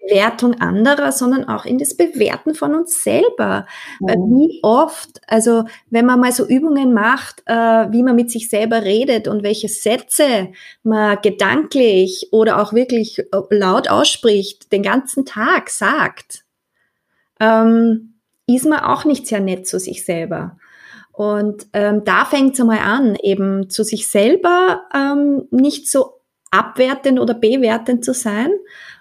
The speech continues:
Speaker 1: und dann eben auch andere nicht so schnell zu bewerten. Und wenn mir jemand wirklich nicht taugt, die Message oder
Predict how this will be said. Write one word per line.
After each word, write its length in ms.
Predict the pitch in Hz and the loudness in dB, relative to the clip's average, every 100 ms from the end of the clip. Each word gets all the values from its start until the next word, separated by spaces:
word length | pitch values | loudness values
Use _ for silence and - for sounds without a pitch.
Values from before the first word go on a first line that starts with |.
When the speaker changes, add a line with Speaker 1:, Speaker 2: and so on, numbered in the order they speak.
| - | -2
Speaker 1:
und 220 | 240 233 | 0 2
dann 160 | 220 233 | 2 2
eben 160 | 247 | 0
auch 140 | 254 - | -2 -4
andere 460 | 226 262 277 240 202 | 0 2 2 0 -2
nicht 220 | 190 190 | -2 -4
so 80 | 196 | -8
schnell 340 | - 180 185 | -4 -4 -4
zu 140 | 185 - | -6 -4
bewerten. 520 | 190 185 185 185 - | -2 0 -4 -6 -4
Und 200 | 233 226 | -2 2
wenn 200 | 254 262 | 4 4
mir 160 | 277 | 4
jemand 480 | 277 254 254 269 262 | 2 2 2 2 2
wirklich 420 | 254 - 277 269 | -2 0 -4 0
nicht 580 | 247 247 330 - - _ | 2 4 2 0 -12 _
taugt, 680 | - 185 185 233 - - - | -6 -2 0 -2 -6 -20 -4
die 80 | 233 | 0
Message 880 | 220 208 220 - 262 320 - - - | 2 2 -2 -2 -2 -2 -4 -10 -4
oder 440 | 240 240 233 233 | 0 2 2 0